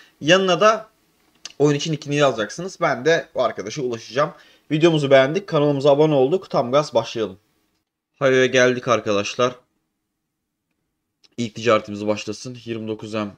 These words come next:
verelim Hayo'ya. İki tane artı altı Earthshaker.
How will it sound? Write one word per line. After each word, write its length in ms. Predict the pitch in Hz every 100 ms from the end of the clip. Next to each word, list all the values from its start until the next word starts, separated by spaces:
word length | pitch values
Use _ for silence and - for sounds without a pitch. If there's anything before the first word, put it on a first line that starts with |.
| _ _ _ _ _
verelim 540 | - 107 107 104 107 107
Hayo'ya. 520 | 98 98 92 101 120 _ _ _ _ _ _ _ _ _
İki 160 | -
tane 240 | - 98 98
artı 240 | 95 -
altı 200 | 92 107
Earthshaker. 460 | 98 - 101 -